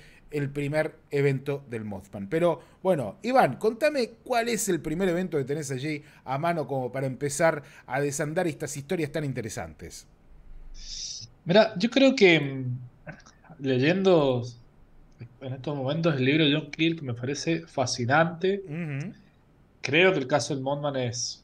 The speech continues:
Speaker 2: bi-, seguramente bien conocido por los señaleros y es, creo que el que más llama la atención.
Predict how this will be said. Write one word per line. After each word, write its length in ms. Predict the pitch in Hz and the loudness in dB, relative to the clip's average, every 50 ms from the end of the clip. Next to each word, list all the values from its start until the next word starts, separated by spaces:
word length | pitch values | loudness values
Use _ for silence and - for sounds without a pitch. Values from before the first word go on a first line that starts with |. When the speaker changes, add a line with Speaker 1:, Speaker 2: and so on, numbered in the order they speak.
| _ | _
Speaker 2:
bi-, 220 | - 131 135 135 135 | -2 -2 -2 -2 -2
seguramente 840 | 135 - - 113 107 120 135 139 135 131 139 139 131 123 127 120 | -6 -10 -8 -6 -4 -2 2 2 2 2 0 -4 -4 -4 -4 -2
bien 240 | 117 120 131 135 135 | 0 0 -2 -2 -4
conocido 520 | - 139 123 117 117 - 139 143 139 139 | -6 -8 -8 -6 -6 -4 -2 -2 -2 -2
por 80 | 127 117 | -2 -6
los 100 | 113 - | -6 -6
señaleros 720 | - 117 110 107 110 123 143 151 160 165 165 165 - - | -6 -8 -6 -6 -4 -2 0 2 2 2 2 0 -4 -10
y 160 | 139 120 110 | -8 -6 -4
es, 160 | 110 117 117 - - | -4 -4 -6 -8 -8
creo 260 | - 127 127 127 127 | -4 -2 -2 -2 -2
que 60 | 131 | -4
el 100 | 117 113 | -6 -6
que 140 | 113 - 110 | -6 -6 -6
más 180 | 113 123 123 127 | -4 -4 -4 -2
llama 220 | 135 131 127 131 | -2 0 0 2
la 80 | 123 120 | 0 0
atención. 680 | 120 120 107 110 117 117 - 143 139 143 156 160 156 | -2 -2 -6 -4 -6 -6 -4 -2 0 0 -2 -4 -8